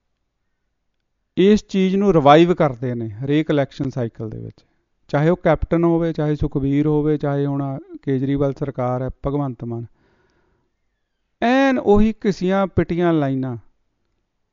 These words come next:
ਪਾਕਿਸਤਾਨ ਦਾ ਹੱਥ ਹੈ ਜੀ। ਇਲੈਕਸ਼ਨਾਂ ਤੋਂ ਡੇਢ ਦੋ ਸਾਲ ਪਹਿਲਾਂ ਸੁਖਬੀਰ ਬਾਦਲ ਨੇ ਵੀ ਇਹੀ ਗੱਲ ਕਹੀ ਸੀ, "ਪਾਕਿਸਤਾਨ ਦਾ ਹੱਥ ਹੈ", ਬਿਆਨ ਕੱਢ ਕੇ ਦੇਖ ਲਿਓ। ਕੈਪਟਨ ਅਮਰਿੰਦਰ ਸਿੰਘ ਨੇ ਵੀ ਇਹੀ ਗੱਲ ਕਹੀ ਸੀ, "ਪਾਕਿਸਤਾਨ ਦਾ ਹੱਥ ਹੈ।"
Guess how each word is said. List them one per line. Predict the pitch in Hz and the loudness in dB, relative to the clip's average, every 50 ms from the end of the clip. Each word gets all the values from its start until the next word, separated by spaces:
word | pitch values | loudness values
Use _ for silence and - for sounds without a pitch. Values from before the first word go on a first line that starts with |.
| _ _ _ _ _ _ _ _ - | _ _ _ _ _ _ _ _ -2
ਪਾਕਿਸਤਾਨ | 156 151 143 160 147 - - 147 143 139 135 | -2 -2 -2 -2 -6 -6 -6 -4 -4 -4 -6
ਦਾ | 127 123 123 | -6 -8 -10
ਹੱਥ | 117 - _ - 120 | -10 -12 _ -14 -14
ਹੈ | 113 | -14
ਜੀ। | 110 113 110 101 _ _ _ _ _ _ _ _ _ _ _ _ _ _ _ _ _ _ _ _ _ _ _ _ _ _ _ _ _ _ _ _ _ _ _ _ _ _ _ _ _ _ _ _ _ _ _ _ _ _ _ _ - | -14 -14 -16 -18 _ _ _ _ _ _ _ _ _ _ _ _ _ _ _ _ _ _ _ _ _ _ _ _ _ _ _ _ _ _ _ _ _ _ _ _ _ _ _ _ _ _ _ _ _ _ _ _ _ _ _ _ 0
ਇਲੈਕਸ਼ਨਾਂ | 151 156 156 - - - 180 180 185 185 | 2 2 2 2 0 0 0 0 0 0
ਤੋਂ | 175 180 | 0 -2
ਡੇਢ | 165 160 170 180 185 180 | -2 0 -2 -2 -2 -2
ਦੋ | 160 160 160 165 156 | 0 0 2 0 0
ਸਾਲ | - 170 165 160 156 | 0 0 0 0 0
ਪਹਿਲਾਂ | - 147 147 156 160 160 156 165 180 - _ _ _ _ _ _ _ _ _ _ _ _ _ _ | -2 -2 -2 -2 -2 -2 -4 -4 -6 -10 _ _ _ _ _ _ _ _ _ _ _ _ _ _
ਸੁਖਬੀਰ | - - - 160 160 143 139 143 151 156 156 | -8 -6 -4 -4 -2 0 2 2 4 4 4
ਬਾਦਲ | 156 151 139 139 139 147 147 | 4 2 2 2 2 2 2
ਨੇ | 151 156 156 | 2 2 2
ਵੀ | 151 156 | 2 2
ਇਹੀ | 147 143 143 143 131 135 | 2 0 0 -2 -2 -4
ਗੱਲ | 127 120 117 113 | -4 -6 -6 -10
ਕਹੀ | 117 110 117 123 | -12 -12 -12 -14
ਸੀ, | 120 - 123 107 - _ _ _ _ _ _ _ _ _ _ _ _ _ | -14 -16 -20 -20 -20 _ _ _ _ _ _ _ _ _ _ _ _ _
"ਪਾਕਿਸਤਾਨ | - 170 175 170 190 185 - - 175 160 151 147 | 4 4 4 4 -2 -8 -4 -2 -2 0 0 -2
ਦਾ | 135 127 127 117 | -4 -4 -6 -8
ਹੱਥ | 110 - - 120 | -10 -10 -12 -12
ਹੈ", | 117 | -8
ਬਿਆਨ | 113 120 131 135 139 143 131 | -4 -2 -2 -2 -2 -4 -4
ਕੱਢ | 135 131 127 | -6 -6 -6
ਕੇ | 127 127 120 | -8 -10 -10
ਦੇਖ | 117 117 110 | -12 -12 -14
ਲਿਓ। | 110 113 110 107 - _ _ _ _ _ _ _ _ _ _ _ _ _ _ | -14 -14 -16 -18 -20 _ _ _ _ _ _ _ _ _ _ _ _ _ _
ਕੈਪਟਨ | 175 170 170 - - 202 208 208 | 0 0 0 2 0 0 0 2
ਅਮਰਿੰਦਰ | 208 202 196 202 202 185 208 190 | 0 0 2 2 2 2 2 2
ਸਿੰਘ | 202 214 214 220 | 2 2 2 2
ਨੇ | 220 220 | 0 2
ਵੀ | 214 214 | 2 4
ਇਹੀ | 202 196 202 196 | 4 4 4 2
ਗੱਲ | 185 180 175 170 | 2 0 0 0
ਕਹੀ | 160 165 160 | -2 -2 -4
ਸੀ, | 156 160 147 | -4 -4 -6
"ਪਾਕਿਸਤਾਨ | - - 170 170 170 165 170 - - 180 175 175 175 | -4 0 0 2 2 0 -4 -2 0 2 2 2 2
ਦਾ | 170 165 156 147 | 0 0 0 -2
ਹੱਥ | 135 - _ - 139 | -6 -8 _ -16 -16
ਹੈ।" | 120 | -16